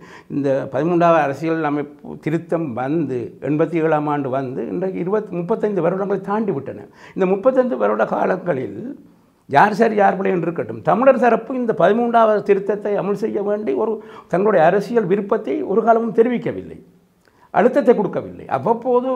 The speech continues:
ஏதோ சாட்டுக்கு பதிமூன்றாவதை அமல் நடத்துங்கள், அமல் நடத்துங்கள்,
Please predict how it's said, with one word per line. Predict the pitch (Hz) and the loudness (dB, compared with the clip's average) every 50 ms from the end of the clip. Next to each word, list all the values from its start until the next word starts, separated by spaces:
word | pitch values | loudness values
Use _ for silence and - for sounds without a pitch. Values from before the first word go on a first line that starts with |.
| 240 240 - - - - | -4 -6 -10 -6 -2 0
ஏதோ | 185 202 226 208 | 2 4 2 2
சாட்டுக்கு | - 180 175 196 214 190 233 220 - 220 240 240 | 2 4 4 4 6 6 4 2 2 0 0 0
பதிமூன்றாவதை | 233 233 220 226 226 220 226 220 208 214 214 208 202 202 | 2 2 2 2 2 2 2 4 4 4 2 2 2 2
அமல் | 196 196 196 196 196 | 2 0 0 0 -2
நடத்துங்கள், | 190 196 190 202 190 185 190 208 | -2 -2 -2 -2 -2 -2 -2 -2
அமல் | 202 196 202 196 | 0 0 0 0
நடத்துங்கள், | 190 190 180 190 180 180 185 196 | -2 -2 -4 -4 -4 -2 -2 -4